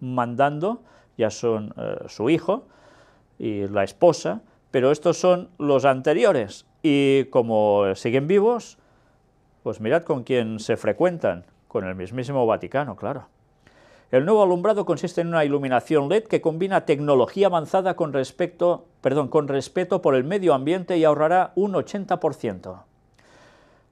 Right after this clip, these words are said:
La Basílica de Santa María la Mayor es la iglesia más grande de Roma. Está dedicada a la Virgen María.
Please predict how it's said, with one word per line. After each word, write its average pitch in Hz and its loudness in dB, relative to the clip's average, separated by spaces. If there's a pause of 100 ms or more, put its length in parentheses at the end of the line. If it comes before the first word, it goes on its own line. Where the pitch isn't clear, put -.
La 123 2
Basílica 190 2
de 180 4
Santa 160 0
María 165 2
la 160 4
Mayor 160 2
es 160 -4
la 160 4
iglesia 156 -2
más 160 0
grande 156 2
de 131 4
Roma. 120 0
Está 147 0
dedicada 143 -2
a 139 0
la 120 0
Virgen 110 -6
María. 92 -10